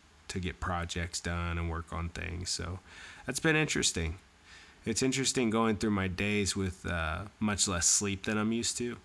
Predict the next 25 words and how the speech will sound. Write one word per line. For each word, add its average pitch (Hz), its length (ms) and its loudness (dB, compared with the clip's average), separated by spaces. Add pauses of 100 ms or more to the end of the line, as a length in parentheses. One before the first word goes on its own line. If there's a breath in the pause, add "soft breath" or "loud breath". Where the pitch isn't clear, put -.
(380)
So - 120 -4
I'm 107 60 2
going 113 220 2
to 98 60 2
bed 98 160 0
about 90 220 0
eleven 87 320 0
o'clock. 85 600 -4 (320)
Um, 85 240 -6
so 98 140 -2
I'm 98 80 0
getting 87 160 -2
about 71 160 -2
six - 300 0
hours, 78 360 -4
which 78 200 -4
is 90 100 -4
not 82 220 -4
too 90 160 -4
bad, 85 400 -4
but, 82 160 -8 (120)
um, 85 360 -6 (960 loud breath)
my 95 180 -2
days 101 380 0
feel 95 680 -2